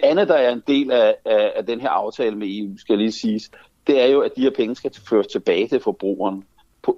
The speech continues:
en eller anden måde. Hvordan, det ved vi jo ikke. Vi har jo i Danmark, øh, indtil videre ikke ført noget som helst tilbage til forbrugeren. Der er lavet en aftale om at reducere nogle elafgifter, som, som siger, der må man gå ud fra, det er en del, det er en del af det her. Øh,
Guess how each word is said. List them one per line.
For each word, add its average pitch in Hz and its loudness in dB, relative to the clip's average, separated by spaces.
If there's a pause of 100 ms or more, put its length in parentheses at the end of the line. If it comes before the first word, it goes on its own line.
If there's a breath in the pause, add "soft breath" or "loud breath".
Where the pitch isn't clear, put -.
en 147 2
eller 127 2
anden 92 -2
måde. 69 -8 (360)
Hvordan, 120 0 (320)
det 120 2
ved 117 2
vi 117 -2
jo 95 2
ikke. 95 0
Vi 107 0
har 104 4
jo 95 2
i 92 -2
Danmark, 139 2 (540)
øh, 104 -2
indtil 117 -4
videre 113 2
ikke 113 -6
ført 117 0
noget 107 2
som 117 -6
helst 104 -4
tilbage 95 -2
til 92 -14
forbrugeren. 90 -2 (460 loud breath)
Der 110 2
er 107 4
lavet 120 4
en 135 2
aftale 113 2
om 110 0
at 98 0
reducere 92 -8
nogle 95 -6
elafgifter, 127 -2 (580)
som, - -14
som 92 -8
siger, 90 -4
der 113 2
må 123 0
man 101 -2
gå 95 -2
ud 98 -2
fra, - -2
det 107 0
er 101 -2
en 95 -8
del, 104 -2 (140)
det 104 0
er 107 0
en 98 -4
del 110 -2
af - -14
det 87 0
her. 87 0 (640 loud breath)
Øh, 90 2